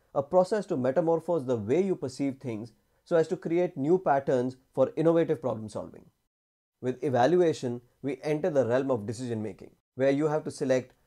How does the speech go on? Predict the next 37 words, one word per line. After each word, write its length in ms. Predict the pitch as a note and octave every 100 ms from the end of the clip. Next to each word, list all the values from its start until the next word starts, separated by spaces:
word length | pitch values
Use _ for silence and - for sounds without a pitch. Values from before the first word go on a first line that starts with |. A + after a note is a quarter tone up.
| _
one 240 | A#2 C#3 -
option 500 | D3 C#3 - B2+ B2+ _ -
from 160 | C3
a 40 | A#2+
set 220 | - C#3
of 120 | A#2+
choices. 500 | A#2+ F#2+ - - - _ _ _
Judicious 460 | B2 D3+ G#3 G#3 A3
decision 400 | E3 D3+ D#3+ C#3
making 400 | B2+ C3+ B2 A#2+ _ _
is 120 | C3+
an 100 | D#3+
important 520 | - C#3+ C3+ F3 G3 -
outcome 340 | C3 C3 C3
of 120 | A2
thinking. 360 | - G2 - - _ _ _ _
Strategic 560 | - E3 F3+ F#3 F#3+
thinking, 400 | F#3+ F3 F3+ F#3+ _ _
systems 500 | - F3 E3+ F#3 E3+
thinking, 420 | F#3+ E3 E3 D#3+ _ _ -
and 180 | C3
design 400 | A#2+ A#2+ C#3 F#3
thinking 440 | F3 C#3 A2+ A#2 A2+ _ _
are 120 | - E3+
special 400 | - G#3+ A3+ G#3
cases 300 | F#3+ E3+ E3
of 160 | C3+
thinking 420 | E3 C#3+ C3+ B2 - _
required 500 | B2 B2 B2+ C3+ E3
to 80 | D3+
solve 300 | - C3+ C3
the 80 | A2+
complex 440 | C3 B2+ D3+ D3
problems 500 | - B2+ A#2 A#2 A#2 _ _
in 120 | B2+
specific 460 | A#2+ D#3 C#3 B2+ A#2
situations. 600 | A2 - F#2+ - -